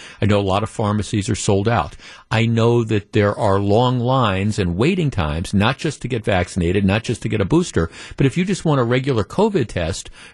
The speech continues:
uh, you, good luck. Be prepared to wait for a few hours. Our number is eight five five, six one six, one six twenty. That is the Accunet Mortgage Talk and Text Line.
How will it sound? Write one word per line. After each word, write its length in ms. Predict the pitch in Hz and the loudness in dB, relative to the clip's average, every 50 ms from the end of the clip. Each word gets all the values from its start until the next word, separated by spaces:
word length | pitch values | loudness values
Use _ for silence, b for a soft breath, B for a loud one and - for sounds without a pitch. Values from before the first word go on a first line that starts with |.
| B 160 | B 0
uh, 100 | 165 170 | 0 2
you, 120 | 160 135 | 2 2
good 180 | 127 - 170 156 | 2 2 0 0
luck. 240 | 180 190 135 - - | 0 -2 -4 -4 -4
Be 100 | 123 123 | -6 -6
prepared 420 | - - 135 - 120 120 123 117 | -4 -6 -4 0 0 0 2 2
to 80 | 123 113 | 0 0
wait 260 | 107 104 107 - - | 0 0 0 -2 -4
for 200 | - - 113 104 | -4 -2 0 0
a 60 | 104 | 0
few 240 | - - 117 117 131 | 0 0 0 2 2
hours. 400 | 147 147 135 92 82 - - - B B B B B B B - | 2 2 0 -2 -4 -6 -10 -14 B B B B B B B -2
Our 180 | 180 208 220 | 0 2 2
number 260 | 190 165 143 123 113 | 2 2 2 2 0
is 120 | 92 90 - | -2 0 0
eight 160 | 135 165 - | -2 -4 -2
five 200 | - 143 123 110 | 0 0 0 0
five, 240 | - - - - - | -2 -4 -6 -6 -6
six 300 | - - 147 - - - | -4 -4 -4 -2 -2 -2
one 120 | 147 151 | -2 0
six, 300 | - - 127 110 - - | 0 -2 -4 -4 -2 -2
one 140 | 110 101 104 | -2 -2 -2
six 220 | - - 101 - | -2 -4 -6 -4
twenty. 240 | - - 92 78 - | -2 -2 -2 -2 -2
That 160 | 104 107 104 | 0 0 0
is 80 | 98 - | 0 0
the 80 | 110 95 | 0 0
Accunet 340 | 110 117 - 131 123 139 | 0 0 0 -2 -2 0
Mortgage 380 | 151 120 104 104 113 107 - - | 0 0 0 0 0 -2 -4 -2
Talk 260 | - 113 107 98 - | -2 0 0 0 0
and 100 | 113 95 | -4 -6
Text 300 | - - 101 90 - - | -4 -2 -4 -2 -2 -2
Line. 220 | 113 90 76 69 | -2 -2 -2 -4